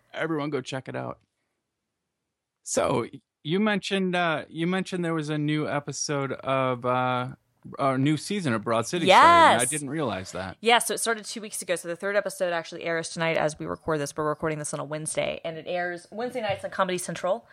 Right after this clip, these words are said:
Speaker 2: Uh, and then the episodes are available the next day on C C dot com, um, if you've got a cable login.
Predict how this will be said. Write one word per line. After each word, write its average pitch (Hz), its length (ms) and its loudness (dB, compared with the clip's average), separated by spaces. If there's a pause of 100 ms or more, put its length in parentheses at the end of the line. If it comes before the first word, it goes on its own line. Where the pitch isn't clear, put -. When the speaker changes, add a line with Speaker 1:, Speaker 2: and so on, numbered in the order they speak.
(280)
Speaker 2:
Uh, 165 440 6
and 170 140 -2
then 170 100 -4
the 170 100 2
episodes - 340 -4
are 165 60 0
available 156 340 4
the 160 100 -2
next 156 220 0
day 165 80 -4
on 156 160 -6
C 165 160 -8
C 170 160 -6
dot 151 200 0
com, 170 400 2 (360)
um, 143 580 4
if - 140 -12
you've - 80 -20
got 151 120 0
a 151 40 -6
cable 160 280 -4
login. 143 600 -2